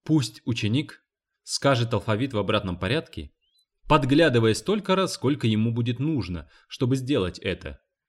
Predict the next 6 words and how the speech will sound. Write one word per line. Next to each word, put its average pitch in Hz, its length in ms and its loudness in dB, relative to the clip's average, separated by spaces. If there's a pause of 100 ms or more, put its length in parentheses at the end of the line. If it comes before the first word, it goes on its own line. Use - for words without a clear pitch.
(280)
И 170 120 0
снова 110 640 0 (220)
выявляйте 120 680 2
буквы, 104 420 -4
вызывающие 117 720 0
проблемы, 123 800 -2